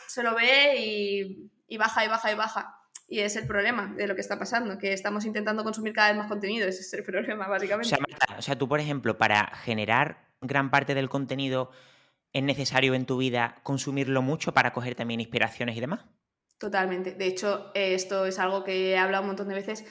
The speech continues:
Speaker 1: Yo sí estoy triste porque, bueno, estoy, estoy triste en el sentido de eh, tenemos un montón de trabajo, no me apetece ver ya vídeos de YouTube, no me apetece ver nada,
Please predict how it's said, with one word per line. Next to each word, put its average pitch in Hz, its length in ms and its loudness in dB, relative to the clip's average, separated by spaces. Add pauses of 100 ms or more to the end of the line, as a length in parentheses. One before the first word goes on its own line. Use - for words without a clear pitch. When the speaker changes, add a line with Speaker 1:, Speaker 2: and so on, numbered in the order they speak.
(180)
Speaker 1:
Yo 208 100 0
sí 220 100 -4
estoy 220 380 0
triste 208 840 -2
porque, 196 380 0
bueno, 185 220 -2
estoy, 196 300 -8
estoy 208 220 -6
triste 214 320 0
en 226 80 2
el 208 80 -2
sentido 214 300 0
de 226 180 2 (440)
eh, 208 280 4
tenemos 220 240 2
un 240 60 4
montón 226 220 2
de 214 60 0
trabajo, 214 640 6
no 214 100 0
me 214 80 0
apetece 214 360 -4
ver 208 280 2
ya 202 400 4
vídeos 214 240 -4
de 214 80 -4
YouTube, 208 280 -4
no 208 120 -2
me 202 80 -2
apetece 208 220 -8
ver 202 160 2
nada, 208 260 4